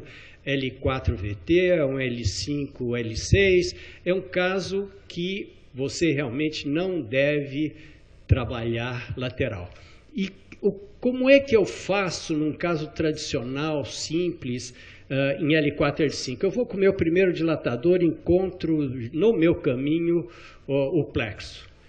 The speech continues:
Tem duas formas, ou você vai um pouco pra frente,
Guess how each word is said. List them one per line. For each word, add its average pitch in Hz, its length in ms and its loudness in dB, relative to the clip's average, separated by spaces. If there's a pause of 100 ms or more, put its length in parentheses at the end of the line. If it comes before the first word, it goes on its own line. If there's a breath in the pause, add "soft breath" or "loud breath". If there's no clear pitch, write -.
(320 soft breath)
Tem 233 160 0
duas 226 320 4
formas, 147 440 0
ou 320 120 0
você - 160 -2
vai 151 140 0
um 131 100 -4
pouco - 260 0
pra 202 180 -2
frente, - 580 0